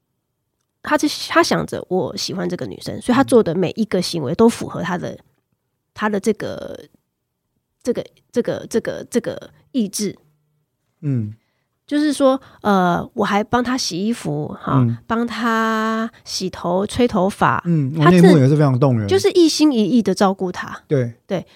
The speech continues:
Speaker 1: 他没有想到其他的，他也没有想到说我这样很辛苦，或者你看他背着，他还一手拿轮椅，一手背，
Speaker 2: 轮椅。
Speaker 1: 上上下下跑这么远的地方，
Speaker 2: 对。
Speaker 1: 他脑筋想的就是我要，我喜欢他，我要对他好。
Speaker 2: 嗯。
Speaker 1: 对。
Speaker 2: 嗯。
Speaker 1: 那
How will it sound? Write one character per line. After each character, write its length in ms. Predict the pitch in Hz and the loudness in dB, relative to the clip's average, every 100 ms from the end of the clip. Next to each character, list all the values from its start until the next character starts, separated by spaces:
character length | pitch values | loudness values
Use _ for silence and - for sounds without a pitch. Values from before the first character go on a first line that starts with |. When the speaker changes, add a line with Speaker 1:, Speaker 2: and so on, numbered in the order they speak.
| _ | _
Speaker 1:
他 100 | - | 2
没 120 | 320 349 | 6 6
有 60 | |
想 200 | 320 - | 4 0
到 100 | 208 | 0
其 180 | 220 - | -2 -4
他 200 | 185 175 | -4 -6
的， 80 | - | 0
他 100 | 330 | 2
也 80 | 262 | 4
没 80 | |
有 80 | 262 | 4
想 140 | 269 214 | 4 2
到 120 | 233 | 2
说 120 | 240 | 2
我 80 | 165 | 2
这 80 | 233 | 0
样 80 | |
很 100 | 214 | -2
辛 180 | - 240 | -4 -6
苦， 220 | 233 190 | -2 -2
或 80 | 226 | 2
者 80 | 240 | 2
你 100 | - | 2
看 120 | 262 269 | -2 -2
他 80 | 302 | 2
背 220 | - 269 | 4 4
着， 140 | 233 | 2
他 160 | 240 247 | 0 0
还 180 | 226 226 | 0 0
一 100 | 320 | 0
手 200 | - 208 | 2 2
拿 180 | 202 214 | 4 2
轮 180 | 220 214 | 2 2
椅， 40 | |
一 80 | 135 | 4
手 100 | 127 | 6
背， 80 | 147 | 6
Speaker 2:
轮 100 | 143 | 6
椅。 100 | 110 110 - _ | 2 -4 -18 _
Speaker 1:
上 280 | - 302 262 | -4 0 2
上 180 | 285 262 | 2 2
下 160 | 262 | 0
下 140 | 247 240 | 0 0
跑 180 | - | -2
这 120 | 196 247 | 0 2
么 60 | |
远 100 | 202 | 2
的 80 | 180 | -2
地 160 | 208 202 | -2 2
方， 180 | 117 | 2
Speaker 2:
对。 60 | 113 - - | 0 -8 -6
Speaker 1:
他 140 | 349 311 - - | -4 -2 -4 0
脑 160 | 202 190 | 2 2
筋 180 | 277 302 | 0 0
想 240 | 202 165 | 0 -2
的 100 | 165 | -4
就 160 | 214 220 | 0 0
是 180 | 220 180 | 0 -2
我 160 | 160 175 | -4 0
要， 340 | 196 180 - _ _ | 0 0 -2 _ _
我 80 | 233 | -8
喜 160 | - | -6
欢 100 | 160 | -6
他， 140 | 175 180 | -6 -6
我 80 | 160 | -6
要 40 | |
对 120 | 160 | -4
他 80 | 165 | -4
好。 180 | - - _ _ | -6 -12 _ _
Speaker 2:
嗯。 260 | 139 127 147 _ _ | -14 -12 -12 _ _
Speaker 1:
对。 180 | 180 - _ _ | -8 -8 _ _
Speaker 2:
嗯。 80 | 139 127 - - - | -20 -20 -20 -16 -2
Speaker 1:
那 200 | 339 | 0